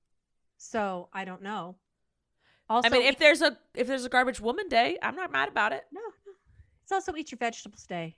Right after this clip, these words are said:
Speaker 1: Just do it. You do because you're vegetarian.
Speaker 2: Yeah.
Speaker 1: Which follows the next day, International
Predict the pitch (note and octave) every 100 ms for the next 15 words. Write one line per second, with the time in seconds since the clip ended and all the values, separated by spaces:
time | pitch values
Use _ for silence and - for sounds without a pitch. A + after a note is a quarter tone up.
0 | _ A#3 - F#3+ E3 - - _ _ _
1 | _ _ - D#4 D#4 C#4 C4+ B3 G#3+ G3
2 | F3+ - F#3 D#3+ D#3+ - _ _ _ _
3 | _ _ _ _ _ - A#3+ C#4 - _
4 | _ _ _ A#3 A3 - B3+ B3+ A#3 G#3+
5 | G3+ - G#3+ D#4 - G#3+ F3+ F3+ F#3+ F#3+
6 | F3 -